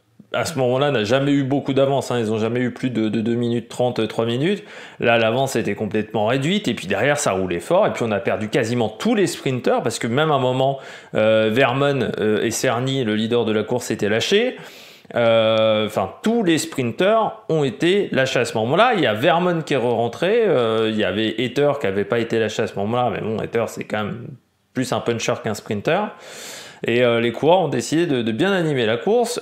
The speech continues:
Ensuite, on a eu une étape, euh, bah, dans le final qui était assez décousue, notamment le sprint intermédiaire avec la Jumbo-Visma, on va y revenir un petit peu après, qui a cru qu'il y avait des bonifications, qui a pas lu le règlement, parce que dans les sprints intermédiaires, il n'y a pas de bonification,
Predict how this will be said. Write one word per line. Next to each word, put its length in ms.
Ensuite, 340
on 100
a 80
eu 60
une 100
étape, 380
euh, 240
bah, 160
dans 120
le 60
final 280
qui 80
était 140
assez 220
décousue, 840
notamment 300
le 60
sprint 260
intermédiaire 500
avec 200
la 60
Jumbo-Visma, 560
on 100
va 100
y 60
revenir 360
un 100
petit 180
peu 120
après, 400
qui 80
a 40
cru 140
qu'il 120
y 20
avait 120
des 80
bonifications, 720
qui 80
a 40
pas 100
lu 80
le 100
règlement, 380
parce 160
que 220
dans 160
les 100
sprints 260
intermédiaires, 440
il 40
n'y 60
a 60
pas 180
de 80
bonification, 680